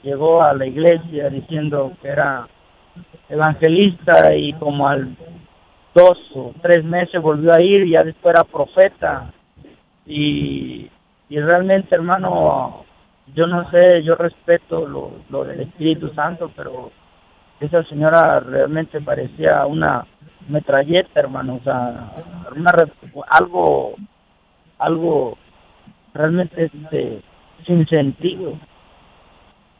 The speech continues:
O sea, solamente repetía una sola palabra y, y se iba así, se sentía raro eso. Yo de hecho le decía al Señor, "Señor, ¿es de ti esto?",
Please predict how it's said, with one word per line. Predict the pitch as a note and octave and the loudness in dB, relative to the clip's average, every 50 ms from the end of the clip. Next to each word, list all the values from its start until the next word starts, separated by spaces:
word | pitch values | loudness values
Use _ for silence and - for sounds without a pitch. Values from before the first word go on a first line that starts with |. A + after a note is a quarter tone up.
| _ _ _ _ _ _ _ _ _ _ _ _ _ _ _ _ | _ _ _ _ _ _ _ _ _ _ _ _ _ _ _ _
O | D#3+ D#3 D3+ | -14 -8 0
sea, | D#3 D3 C#3+ C#3 C3 A#2+ - - - - | 2 4 4 4 2 0 -8 -12 -4 2
solamente | E3+ D#3+ F3 F3+ F3+ E3+ E3+ - - F3 | 2 4 4 4 2 0 -4 2 2 4
repetía | E3 D3+ - - D3 C3+ _ - F#3+ F#3+ F3+ F3+ | 4 4 0 -4 -8 -8 _ 0 4 6 6 4
una | F3+ E3+ D#3 - | 4 -2 -4 0
sola | - F3+ F3+ F3 | 2 4 6 4
palabra | E3 - D3 C#3+ D3+ D#3+ E3+ E3+ F3 F3 F3+ F3+ E3+ D#3+ D#3 | 4 2 0 0 2 4 4 4 4 2 2 2 4 4 4
y, | D#3 C#3+ C#3 C3+ C3 C3 C#3 | 2 0 -4 -6 -10 -12 -14
y | C#3+ - | -16 -12
se | - D3 D3 | -8 -6 -2
iba | D3+ E3+ F3 F3 E3 | -2 -2 2 4 2
así, | D#3 D3 D3 - F3 F#3 F#3 F3 D#3 C3+ _ _ | 2 2 0 -8 -14 -12 -10 -10 -10 -12 _ _
se | - C#3+ D#3 | -20 -20 -18
sentía | D#3+ D3 D3 C#3+ - G3 G3 F#3 E3+ | -16 -16 -16 -12 -6 0 2 2 2
raro | - D#3 E3 E3+ F3+ E3+ D#3 D3+ | 4 4 4 4 4 4 2 0
eso. | E3 E3 - - | 0 -2 -4 -6
Yo | D3+ D3+ | -6 -2
de | E3 E3+ | -2 -2
hecho | F3 - - F3+ E3+ | -4 -6 -8 -8 -6
le | D3 C#3 C3+ C3 | -4 -2 -2 -4
decía | C3 C3+ - D3+ | -4 -6 -4 -4
al | D3+ D3 | -4 -4
Señor, | D3 D3 D3+ D#3 D3 - | -6 -8 -8 -8 -8 -8
"Señor, | - C3+ C3+ D3 E3 F#3 F3 D#3+ - _ _ _ _ _ - | -10 -8 -6 -4 -4 -4 -4 -6 -12 _ _ _ _ _ -2
¿es | C3+ D#3 D#3+ D3+ | -2 0 0 -2
de | D#3 C#3 | -6 -6
ti | - - - E3+ F3+ F#3 | -6 -6 -4 -2 2 4
esto?", | F3 D#3+ E3 F3+ F#3+ _ _ - A3+ A3 G#3+ G3+ | 6 6 4 4 2 _ _ -6 -4 -4 -4 -8